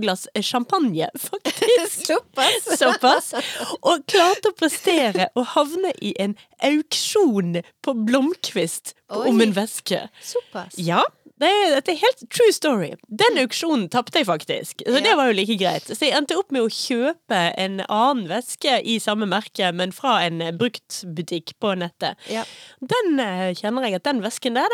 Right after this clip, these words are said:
Speaker 1: den er sånn som den kommer til å være med meg, eh, ja, altså, jeg kjenner meg selv rett. Det blir vel, det kommer jo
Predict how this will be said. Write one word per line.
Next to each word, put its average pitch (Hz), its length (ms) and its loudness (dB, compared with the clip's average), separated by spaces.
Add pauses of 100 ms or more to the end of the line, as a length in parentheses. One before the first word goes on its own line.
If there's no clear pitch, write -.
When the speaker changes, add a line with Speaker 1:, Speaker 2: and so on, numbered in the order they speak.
Speaker 1:
den 170 340 -4
er 508 160 2
sånn 381 180 -2
som 294 120 -4
den 269 120 -2
kommer 247 240 -4
til 392 160 0
å 247 80 2
være 208 220 2
med 214 160 0
meg, 180 320 -2
eh, - 420 -4 (260)
ja, - 200 -10
altså, - 260 -8
jeg 151 40 -8
kjenner 185 280 -4
meg 208 100 -2
selv 247 200 -2
rett. 403 320 -2
Det - 100 -8
blir 208 240 -6
vel, 170 240 0 (380)
det - 100 -14
kommer 480 200 4
jo 302 100 4